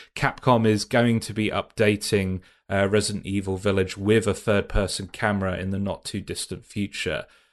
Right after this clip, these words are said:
Um, so I am curious to see what that experience ends up feeling like. Um, so <laughs> let's talk about the setup for the game. Um, and it, it really starts on quite a brutal note.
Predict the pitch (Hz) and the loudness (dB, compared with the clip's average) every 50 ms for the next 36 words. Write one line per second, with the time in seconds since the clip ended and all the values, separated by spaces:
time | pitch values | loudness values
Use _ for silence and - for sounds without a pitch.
0 | _ _ - 98 98 98 95 101 - - 135 120 120 123 127 131 123 120 - - | _ _ -6 -2 0 0 0 0 0 4 6 6 8 8 6 4 4 0 -2 0
1 | - 120 113 110 107 104 98 - - - - - - - - 110 101 98 95 92 | 2 6 6 8 8 6 6 4 0 -6 -4 -4 -4 -2 0 0 0 0 -2 -4
2 | 95 117 98 78 - - - 90 82 67 64 - - - - - 92 92 92 90 | -4 -4 -4 -4 -4 -4 -2 -2 -2 -2 -4 -8 -12 -10 -6 -4 -4 -4 -4 -6
3 | 92 90 - 92 92 95 95 95 90 - - - - 104 98 98 95 92 92 104 | -8 -8 -8 -6 -6 -6 -4 -4 -6 -6 -6 -4 0 2 2 2 2 0 0 -2
4 | 95 85 78 - - _ - - _ _ _ _ _ _ _ _ _ _ _ _ | -4 -6 -6 -8 -12 _ -20 -20 _ _ _ _ _ _ _ _ _ _ _ _
5 | _ _ _ - 156 180 196 196 190 185 - _ _ _ - - - - - 220 | _ _ _ 2 2 2 2 2 -2 -6 -8 _ _ _ -14 -8 -2 2 6 6
6 | 220 214 208 185 143 - - - - - - - 226 214 - - - - 208 196 | 8 8 6 4 4 2 0 0 0 -2 0 0 0 2 0 0 6 8 8 8
7 | 151 - - 151 147 - 143 143 143 135 127 - - 131 - - - - 147 143 | 6 4 0 0 2 4 4 6 6 4 2 0 -8 -12 -12 -8 0 2 2 4
8 | - - 160 143 - - 151 120 - - - 127 120 117 113 123 127 123 117 104 | 4 4 2 2 4 2 2 2 0 -4 -2 0 0 2 4 6 6 6 6 6
9 | 98 95 98 - - - - - - - 135 131 139 139 139 147 147 - - 165 | 4 2 -2 -6 -8 -18 -20 -12 -4 0 2 4 4 4 2 0 -4 -2 0 0
10 | 175 185 190 190 180 - - - 135 - - 131 165 - - 196 214 202 214 269 | 2 2 0 -4 -6 -8 -6 -6 -4 -4 -4 -4 -4 -2 0 2 2 4 6 6
11 | 285 277 233 202 180 151 131 135 - _ - - - - - 170 151 143 120 - | 8 8 8 6 6 4 0 -4 -8 _ -8 -4 -2 2 4 6 6 6 4 4
12 | - 143 127 120 - - 190 196 156 131 113 - _ - - 123 147 147 151 151 | 0 0 0 0 4 4 4 6 6 4 4 2 _ 2 6 8 8 8 8 6
13 | - - 120 113 110 104 110 135 117 101 92 92 90 - - - | 6 6 6 6 6 6 6 6 6 6 4 0 -2 -2 -6 -6